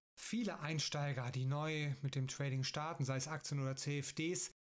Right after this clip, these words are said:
haben natürlich auch mal große Verlusttrades. Und da kann man sich immer die Frage stellen, warum hast du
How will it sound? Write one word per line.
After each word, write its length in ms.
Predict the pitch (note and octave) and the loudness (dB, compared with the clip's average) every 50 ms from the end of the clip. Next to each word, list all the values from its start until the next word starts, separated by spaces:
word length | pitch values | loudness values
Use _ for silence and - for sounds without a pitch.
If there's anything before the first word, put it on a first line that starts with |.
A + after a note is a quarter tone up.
| - - | -12 -6
haben 160 | - C#3+ D3 E3 | -4 -2 0 0
natürlich 300 | D#3+ D3 D3 C#3+ E3 D#3+ | 0 2 2 2 2 0
auch 180 | D3+ D3 - | 0 0 0
mal 260 | C#3+ C#3 C#3+ D3 C#3+ C#3+ - | 0 0 2 2 0 -2 -4
große 300 | - - D3 D3 C#3+ D3 | -2 0 0 2 2 2
Verlusttrades. 920 | B2+ C#3 B2+ C#3+ C#3 - - - - A#2+ A2+ A2+ - - - - - - G#3 | 2 0 2 2 0 0 -2 -2 -2 -2 -2 -2 0 2 2 2 2 2 0
Und 80 | C#3+ B2+ | 0 0
da 80 | C3 | 0
kann 160 | C3 - D#3 E3 | 0 0 0 0
man 100 | D#3+ C#3+ | 0 0
sich 140 | C#3 C3 | 2 2
immer 120 | C#3 E3 F3 | 2 2 2
die 100 | E3+ D#3 | 0 0
Frage 260 | C#3+ D3 D#3 E3 D#3 | 0 0 0 0 -2
stellen, 400 | D3 - E3+ E3+ E3+ F3 F3+ F3 - _ _ - | -2 0 0 0 2 0 0 -2 -4 _ _ -4
warum 500 | C#3+ C3 B2+ C3+ C3+ C#3 D3+ D3+ C3+ B2 | -2 0 0 0 0 0 2 2 2 0
hast 280 | C3+ C3+ - - - | 0 0 -2 -2 0
du 260 | C#3 C3 C3 C3 - | 2 2 2 0 -2